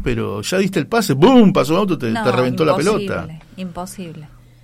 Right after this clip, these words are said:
Speaker 2: Imposible.
Speaker 1: Otra buena idea, otra buena idea. A ver, a ver, a ver, acá está, acá está, la, la, la perdí. La perdí, la perdí. ¿Dónde está? Ah, acá está. ¿Qué veíamos en la tele?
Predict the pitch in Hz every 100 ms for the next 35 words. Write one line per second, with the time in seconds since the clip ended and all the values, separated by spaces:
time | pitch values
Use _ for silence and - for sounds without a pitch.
0 | _ - - - - - - 185 175 185
1 | 170 170 139 135 139 147 165 143 139 143
2 | 120 117 120 120 117 95 95 107 107 107
3 | 101 92 95 117 95 85 90 85 85 82
4 | 82 82 - - - 95 87 - - 107
5 | 90 - 98 95 98 104 104 - 110 -
6 | - - - - - - 98 113 113 85
7 | - - 113 123 90 135 127 - - -
8 | - _ - - - _ - _ - -
9 | 135 127 101 - - - - - - -
10 | - 226 240 185 156 147 123 123 117 98
11 | 90